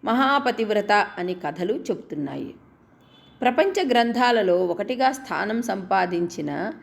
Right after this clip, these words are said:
అత్యుత్తమ తమిళ గ్రంథమైన తిరుక్కురళను రచించినవాడు తిరువళ్ళువర్. ఈ గ్రంథం కాలదేశాలను దాటి, భాషావధుల్ని దాటి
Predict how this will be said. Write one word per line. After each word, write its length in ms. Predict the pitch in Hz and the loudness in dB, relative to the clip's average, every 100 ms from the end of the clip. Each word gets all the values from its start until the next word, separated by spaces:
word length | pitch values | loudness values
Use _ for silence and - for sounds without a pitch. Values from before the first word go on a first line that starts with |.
| - - | -20 -10
అత్యుత్తమ 720 | 185 - 294 - - 269 262 - - - | -10 -8 -8 -4 0 2 2 -2 -8 -2
తమిళ 260 | 180 202 226 | 0 2 2
గ్రంథమైన 720 | 247 254 240 233 226 202 170 | 2 2 2 2 0 0 -2
తిరుక్కురళను 1120 | 180 240 233 - 311 262 220 180 165 180 208 - 165 | -2 -4 -6 -6 0 4 4 2 0 -4 -6 -10 -14
రచించినవాడు 840 | 156 185 180 175 160 156 160 247 | -12 -10 -6 -6 -4 -4 0 -2
తిరువళ్ళువర్. 680 | - 269 247 180 156 135 - - _ _ _ _ _ _ _ _ | 0 0 4 4 2 -2 -8 -20 _ _ _ _ _ _ _ _
ఈ 180 | 240 269 | -2 2
గ్రంథం 600 | - 180 214 339 233 220 | 4 4 2 0 0 -2
కాలదేశాలను 960 | 233 202 151 214 240 240 240 220 202 175 | -4 0 0 2 2 4 2 0 -2 -4
దాటి, 640 | 143 147 - 427 269 - - _ - | -6 -6 -2 -2 -2 -8 -20 _ -12
భాషావధుల్ని 920 | 165 233 269 269 254 240 208 208 175 | 0 2 4 4 4 2 0 -2 -4
దాటి 560 | 139 139 180 392 320 | -4 -4 -4 -4 -6